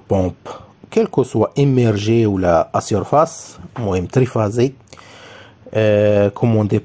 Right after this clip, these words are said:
بار واحد، آه، ريلي دو فاز ورولي تيرميك. آه، المهم غادي نشوفوا الكابلاج إن شاء الله، غادي نحاولوا نفهموا هاد،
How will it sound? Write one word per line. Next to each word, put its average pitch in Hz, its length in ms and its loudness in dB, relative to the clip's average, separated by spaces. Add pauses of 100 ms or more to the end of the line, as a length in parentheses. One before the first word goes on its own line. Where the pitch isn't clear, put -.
بار 92 380 -2 (720)
واحد، 107 380 -2 (120)
آه، 87 760 -2 (300)
ريلي 120 320 4
دو 113 140 0
فاز 156 500 -2 (1000)
ورولي 135 340 4
تيرميك. 127 680 -2 (600)
آه، 110 280 2
المهم 160 320 4
غادي 143 160 0
نشوفوا 151 300 -2
الكابلاج 123 420 0
إن 131 120 -4
شاء 110 200 2
الله، 139 300 4
غادي 127 180 0
نحاولوا 113 380 -2
نفهموا 110 500 0
هاد، 110 100 -4